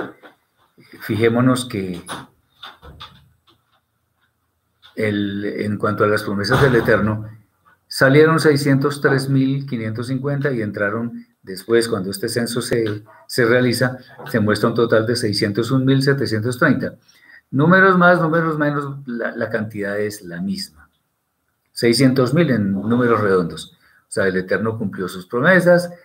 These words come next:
También esa es una forma de mostrar al pueblo de Israel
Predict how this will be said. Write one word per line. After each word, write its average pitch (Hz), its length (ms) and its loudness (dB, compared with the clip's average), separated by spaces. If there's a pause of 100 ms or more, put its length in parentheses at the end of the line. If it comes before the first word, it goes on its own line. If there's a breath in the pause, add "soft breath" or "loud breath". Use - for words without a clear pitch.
(400 loud breath)
También 117 420 0
esa 113 160 2
es 117 120 -2
una 120 200 0
forma 117 340 2
de 107 100 0
mostrar 98 500 -2
al 98 220 -6
pueblo 120 280 2
de 131 60 2
Israel 107 500 -4